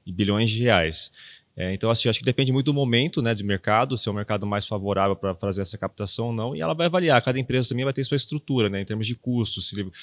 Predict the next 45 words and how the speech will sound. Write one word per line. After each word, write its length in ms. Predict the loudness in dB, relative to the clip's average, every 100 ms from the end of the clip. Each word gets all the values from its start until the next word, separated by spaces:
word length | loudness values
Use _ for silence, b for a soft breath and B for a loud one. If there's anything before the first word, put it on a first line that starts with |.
| B 2
qual 160 | 4
composição 540 | 4 2 2 2 0 -2
ideal 460 | 2 4 6 4
em 40 | 2
relação 400 | -4 -6 -4 -4
a 120 | 0
equity, 460 | 0 0 -4 -6
em 20 | -6
relação 340 | -6 -6 -6
à 60 | -6
dívida, 600 | -4 -2 -2 -4 -6 -4
né, 180 | -6
então 200 | -4 -2
essa 240 | -2 -2 -4
conta, 300 | -4 -4 -2
acho 80 | -2
que 80 |
cada 180 | -2 -2
empresa 340 | -2 -4 -4 -2
tem 140 | -4
o 40 |
seu, 280 | -2 0 -2 B B -4
o 80 | 0
seu 160 | 4
ótimo, 400 | 6 6 4 -2
mas 200 | 0 4
eu 60 | 6
acho 120 | 6
que 160 | 4 0
é 40 |
muito 580 | 2 2 2 2 0 -2 B B _
do 80 | -2
momento 240 | 0 0
de 80 | 0
mercado, 420 | -2 2 2 4
fazer 120 | 0
essa 140 | -2 0
avaliação 480 | -2 -2 -4 -6 -6
se 140 | -6
é 40 |
melhor 360 | -4 -2 -2 -4 -10 _ _
fazer 160 | -4 -2
a 20 |
captação 500 | -2 -2 -4 -4 -2
via, 320 | 0 0 -2